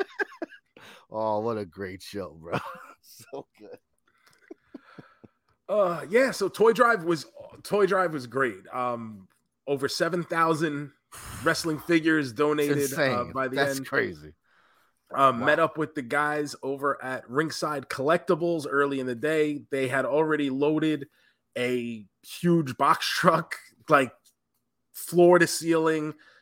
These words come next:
Speaker 1: That's
Speaker 2: to
Speaker 1: so
Speaker 2: the
Speaker 1: crazy.
Speaker 2: very back end of the door, like, absolutely completely packed.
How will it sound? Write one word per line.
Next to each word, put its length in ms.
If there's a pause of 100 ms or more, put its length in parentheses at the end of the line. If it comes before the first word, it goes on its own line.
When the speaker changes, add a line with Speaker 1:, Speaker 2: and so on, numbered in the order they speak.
(140)
Speaker 1:
That's 140
Speaker 2:
to 60
Speaker 1:
so 20
Speaker 2:
the 140
Speaker 1:
crazy. 200
Speaker 2:
very 300
back 320
end 160
of 60
the 80
door, 520
like, 280
absolutely 720
completely 680
packed. 420